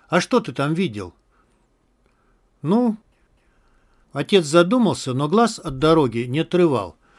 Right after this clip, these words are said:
"Может, это и было прошлое, я не могу сказать. Но настоящее не может проникать в прошлое. Считай, что я был нигде".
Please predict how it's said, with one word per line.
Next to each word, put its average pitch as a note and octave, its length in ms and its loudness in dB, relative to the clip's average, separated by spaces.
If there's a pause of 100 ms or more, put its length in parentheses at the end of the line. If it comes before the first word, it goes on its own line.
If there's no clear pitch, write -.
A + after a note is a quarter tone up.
(200)
"Может, A3+ 280 0
это G3+ 220 0
и G3 40 2
было G3+ 280 0
прошлое, A#2+ 540 -6
я C3+ 160 0
не E3+ 100 0
могу F#3 280 0
сказать. A2 520 -6 (540)
Но F#3 280 4
настоящее G3 720 0
не F#3+ 120 2
может G3+ 320 0
проникать C3 460 -4
в - 40 -18
прошлое. A2+ 560 -4 (300)
Считай, G3 340 -2
что - 200 -4
я F3 120 4
был D#3+ 200 2
нигде". B2+ 520 -6